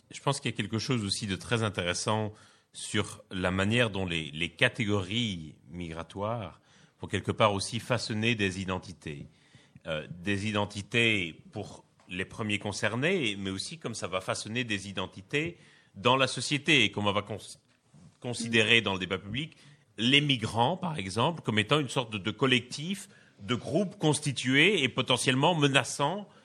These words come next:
par rapport à la société, alors que la plupart des migrants, évidemment, ne se connaissent pas entre eux et ne vont pas se définir toujours comme étant migrants. C'est, c'est un élément de leur situation, un élément de leur parcours, mais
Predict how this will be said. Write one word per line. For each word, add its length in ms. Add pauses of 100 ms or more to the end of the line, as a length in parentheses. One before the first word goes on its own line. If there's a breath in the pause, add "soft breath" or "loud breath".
(240 soft breath)
par 140
rapport 280
à 60
la 80
société, 480
alors 220
que 60
la 100
plupart 300
des 80
migrants, 300
évidemment, 380 (260 loud breath)
ne 120
se 80
connaissent 240
pas 100
entre 320
eux 200 (680 soft breath)
et 80
ne 80
vont 160
pas 160
se 140
définir 840
toujours 640 (340 soft breath)
comme 320 (140)
étant 300
migrants. 340
C'est, 220
c'est 260
un 220
élément 720 (440 loud breath)
de 160
leur 260
situation, 800
un 100
élément 340
de 60
leur 140
parcours, 440
mais 200